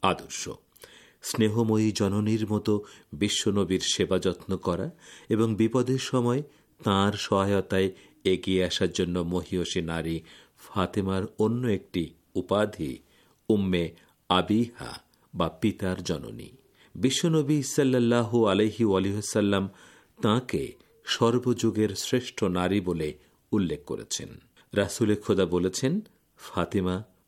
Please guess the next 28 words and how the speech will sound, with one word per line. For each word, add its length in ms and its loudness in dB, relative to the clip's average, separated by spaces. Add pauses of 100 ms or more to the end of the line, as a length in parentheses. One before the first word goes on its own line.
(100)
আমার 340 -2
দেহের 400 -4
অংশ। 360 -8 (440)
যা 340 0
কিছু 300 -4 (120)
তাঁকে 360 -2
সন্তুষ্ট 600 -4
করে 380 -2 (320)
তা 320 -4
আমাকে 440 -4
সন্তুষ্ট 640 -6
করে, 360 -10 (400)
এবং 280 2
যা 160 0
কিছু 460 -2
আমাকে 420 0
সন্তুষ্ট 600 -2
করে 360 -2 (420)
তা 320 -4 (360)
আল্লাহকেও 540 -2
সন্তুষ্ট 640 -6
করে। 340 -6 (380)
আর 160 2
যা 200 2
কিছু 360 -4
ফাতিমাকে 840 -2
কষ্ট 380 -2
দেয় 320 0